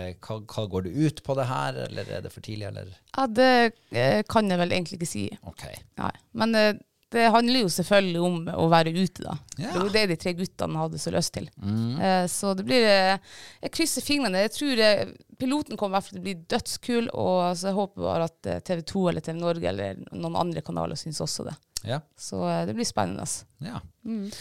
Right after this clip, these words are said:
Speaker 1: Ja, vi får, eh, forfølge den, eh, utover,
Speaker 2: Ja.
Speaker 1: eh, hvis det skulle høres noe nytt.
Speaker 2: Yes.
Speaker 1: Ja. Ehm, og, eh, du hoppet jo av i Oslo,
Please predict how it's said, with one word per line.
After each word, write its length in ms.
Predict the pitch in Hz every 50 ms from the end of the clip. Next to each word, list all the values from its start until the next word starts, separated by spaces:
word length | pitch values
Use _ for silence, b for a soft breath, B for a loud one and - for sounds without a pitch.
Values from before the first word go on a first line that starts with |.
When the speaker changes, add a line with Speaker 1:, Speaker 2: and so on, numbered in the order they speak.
| B B B B B B B B -
Speaker 1:
Ja, 140 | 151 185 233
vi 260 | 233 208 196 165 151
får, 300 | 143 - 170 165 151 156
eh, 60 | 147
forfølge 500 | - - - 151 - - 180 196 196 156 131
den, 280 | 139 160 160 135 117 104
eh, 260 | 104 104 104 104 98 92 113
utover, 380 | - - 104 87 87 85 85 - - - - -
Speaker 2:
Ja. 120 | 202 202 175
Speaker 1:
eh, 440 | 98 95 95 92 95 95 95 92 87 87 92 90 - - 101 98 98 98 98 95 95
hvis 160 | - 95 92 -
det 120 | - 95
skulle 280 | - - 90 85 85 82 - 117 -
høres 320 | - 117 110 98 92 -
noe 220 | 92 78 - - 87
nytt. 380 | 87 85 - - - - - -
Speaker 2:
Yes. 400 | 98 95 - - - - - -
Speaker 1:
Ja. 200 | - 104 131 160 - _ _ _ B B B B B B B B B B B B -
Ehm, 920 | 127 127 127 127 127 127 131 127 127 127 127 123 123 123 123 127 143 - _ _ _ _ _ _ _ _ _ _ _ _ _ _ _ _ - - - _ -
og, 320 | 127 127 127 127 127 123 120
eh, 340 | 120 120 120 120 117 117 117
du 180 | 113 113 131 131
hoppet 240 | 143 143 - 117 113
jo 120 | 113 110
av 100 | 110 107 107
i 480 | 107 107 104 107 104 104 104 104 101
Oslo, 500 | 104 - 151 - - - 185 180 190 -